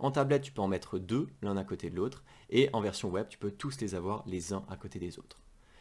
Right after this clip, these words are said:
Et donc, tu vois bien que le design va légèrement changer entre la version web, version tablette et version mobile. Mais c'est extrêmement important puisque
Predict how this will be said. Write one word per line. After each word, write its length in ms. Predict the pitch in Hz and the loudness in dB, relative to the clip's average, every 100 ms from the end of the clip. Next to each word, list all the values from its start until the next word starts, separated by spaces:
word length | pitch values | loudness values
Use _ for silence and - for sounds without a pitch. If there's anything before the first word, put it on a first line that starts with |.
| - - | -14 -2
Et 60 | 104 | 0
donc, 140 | 110 | 0
tu 120 | - | 2
vois 160 | 101 87 | 2 4
bien 260 | 98 123 | 2 0
que 140 | 139 135 | 2 4
le 260 | 143 107 | 6 4
design 320 | 101 101 117 120 | 2 2 2 2
va 140 | 92 | 4
légèrement 560 | 110 165 156 143 135 131 | 4 6 6 4 4 2
changer 500 | 117 110 110 127 131 - - | 2 2 2 2 -2 -12 -8
entre 180 | 98 101 | -2 -2
la 80 | |
version 300 | 90 87 98 | -2 -4 -2
web, 320 | 87 101 147 135 - - | 2 2 2 -2 -10 -6
version 280 | 110 104 120 | -2 -2 -2
tablette 440 | 117 104 110 - - _ 180 | -2 0 0 0 -10 _ 8
et 120 | 190 | 8
version 300 | 139 - 110 | 8 2 -2
mobile. 420 | 92 87 135 143 - - - | -2 0 -2 -2 -8 -14 -4
Mais 80 | 101 | -2
c'est 180 | - 101 | 2 0
extrêmement 560 | - - 185 175 165 | 0 -2 0 4 4
important 440 | 143 123 - 120 135 | 4 2 -2 -4 -2
puisque 320 | 113 - | -6 -6